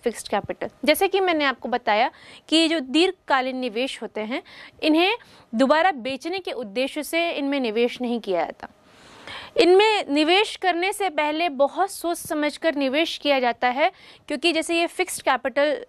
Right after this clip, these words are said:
आप स्थायी पूंजी सु-, अ, सुन रहे हैं, इनमें जो निवेश होता है, इसमें जो कैश होता है, बहुत अच्छी बड़ी मात्रा में लगता है या एक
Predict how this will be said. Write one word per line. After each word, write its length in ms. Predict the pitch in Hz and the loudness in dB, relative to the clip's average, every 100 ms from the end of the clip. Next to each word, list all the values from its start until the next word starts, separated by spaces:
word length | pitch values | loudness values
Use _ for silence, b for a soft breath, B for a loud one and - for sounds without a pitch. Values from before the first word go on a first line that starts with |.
| - | -2
आप 200 | 233 233 | 0 0
स्थायी 300 | - 269 294 | -4 -4 -4
पूंजी 340 | 294 277 262 | -4 -6 -6
सु-, 120 | 254 - | -6 -6
अ, 480 | - - - 233 | -8 -8 -2 -2
सुन 280 | 226 - 302 | -2 0 0
रहे 280 | 262 240 233 | 2 2 0
हैं, 100 | 311 B B B | -2 B B B
इनमें 340 | - 311 339 349 | 2 4 4 4
जो 80 | 349 | 2
निवेश 540 | 277 214 269 339 - | 2 2 2 0 -2
होता 260 | 240 226 226 | -6 -2 -2
है, 260 | 254 320 B B B | 0 -4 B B B
इसमें 440 | 262 285 294 330 381 B B 226 | -6 0 2 2 -2 B B -2
जो 160 | 277 | -2
कैश 500 | 277 - 294 320 - | 0 2 2 2 -2
होता 220 | 254 240 | -2 0
है, 240 | 226 240 285 | -2 -2 -2
बहुत 240 | 220 269 _ - | 0 -2 _ -16
अच्छी 300 | - - 285 | -6 -2 0
बड़ी 280 | 220 240 | 2 2
मात्रा 380 | 262 220 - 208 | 0 -2 0 0
में 160 | 214 202 | 0 -4
लगता 300 | 180 - 240 | -4 0 2
है 220 | 254 - | 2 0
या 260 | 254 277 | 0 2
एक 140 | 302 | 2